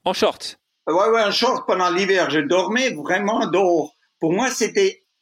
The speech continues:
Speaker 2: mais tout à fait normal. Parce que quand t'as vécu la guerre, quand tu, tu peux gérer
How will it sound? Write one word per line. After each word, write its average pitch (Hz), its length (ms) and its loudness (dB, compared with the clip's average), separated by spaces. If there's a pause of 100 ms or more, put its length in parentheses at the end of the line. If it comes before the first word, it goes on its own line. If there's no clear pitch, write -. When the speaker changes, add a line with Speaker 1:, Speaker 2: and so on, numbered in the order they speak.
(600)
Speaker 2:
mais 156 420 -4 (300)
tout 240 160 -2
à 254 120 0
fait 226 180 -2
normal. 147 600 -2 (680)
Parce 170 220 -2
que 202 80 0 (580)
quand 240 200 0
t'as 190 260 -2
vécu 247 460 0
la 165 220 0
guerre, 147 440 0
quand 202 180 -2 (300)
tu, 175 500 -2 (460)
tu 170 160 -6
peux 180 140 2
gérer 185 960 0